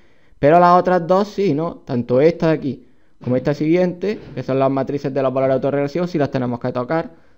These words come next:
sí las tenemos que cambiar. Pues tendríamos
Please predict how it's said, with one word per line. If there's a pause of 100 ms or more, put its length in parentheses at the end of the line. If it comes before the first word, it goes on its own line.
sí
las
tenemos (100)
que
cambiar. (540)
Pues
tendríamos